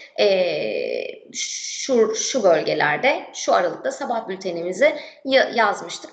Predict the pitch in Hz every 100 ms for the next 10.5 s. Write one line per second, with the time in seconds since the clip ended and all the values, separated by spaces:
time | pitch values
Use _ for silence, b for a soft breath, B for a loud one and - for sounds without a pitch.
0 | - 254 - - - 180 - - 247 226
1 | 226 - 247 220 214 240 - - - -
2 | - 240 220 214 247 - 233 190 190 185
3 | 170 - 170 165 240 247 226 247 220 190
4 | 185 247 196 - - 269 339 B B -
5 | 254 208 285 247 233 214 185 175 - 180
6 | 233 - B B B 247 - 294 294 269
7 | 254 254 254 254 226 226 233 220 208 208
8 | 208 208 233 220 214 202 196 190 226 214
9 | - 208 - 262 254 202 185 175 - -
10 | 262 185 175 - -